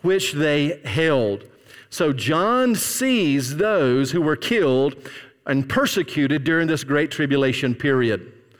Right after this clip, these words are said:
Their souls are reserved under the altar of God. And John makes mention of that. Now go back to chapter seven.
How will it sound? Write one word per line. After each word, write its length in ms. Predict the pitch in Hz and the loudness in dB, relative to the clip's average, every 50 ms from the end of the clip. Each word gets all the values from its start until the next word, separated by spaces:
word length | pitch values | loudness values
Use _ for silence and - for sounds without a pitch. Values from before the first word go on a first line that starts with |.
| - - - - - | -20 -20 -20 -4 -2
Their 120 | 170 180 | 0 0
souls 520 | 170 - - 220 220 214 202 185 170 131 151 | 0 0 -2 0 2 2 2 2 2 2 0
are 60 | 160 | 0
reserved 580 | 151 156 143 123 175 185 190 185 165 147 127 | 0 0 0 0 0 2 2 2 0 0 0
under 220 | 151 160 165 156 147 | 0 0 0 0 0
the 100 | 147 147 | 2 2
altar 540 | 151 147 156 165 160 - - 131 113 104 - - - - - - | 2 2 2 0 -2 -2 0 0 0 0 -2 -8 -16 -18 -10 -4
of 220 | - 143 123 117 113 | -4 -2 -2 0 0
God. 460 | 143 139 139 135 120 107 98 98 - - - _ _ - - - - - | 2 2 4 4 2 0 -2 -4 -6 -10 -20 _ _ -20 -20 -20 -6 -2
And 180 | 151 156 160 | 0 0 0
John 440 | 135 107 165 165 180 185 180 160 156 | 0 0 0 2 2 2 2 2 2
makes 280 | 156 165 175 170 - - - | 2 0 0 -2 -6 -8 -2
mention 560 | 151 135 147 160 180 180 180 - 151 127 117 | 0 0 2 2 2 0 0 0 2 2 0
of 280 | - - 135 127 127 120 | 0 0 0 0 2 2
that. 200 | 127 123 113 - | 2 0 2 0
Now 200 | 143 160 170 170 | 0 2 2 2
go 160 | 165 180 180 | 2 0 0
back 260 | 147 143 139 139 135 | 2 2 0 0 0
to 100 | - 151 | -2 -4
chapter 400 | 131 - 147 123 120 - - 120 | -2 0 0 0 0 0 -2 -2
seven. 640 | 123 - - - 151 143 139 113 117 107 98 82 | -2 -2 -2 0 2 2 2 2 0 -2 -2 -6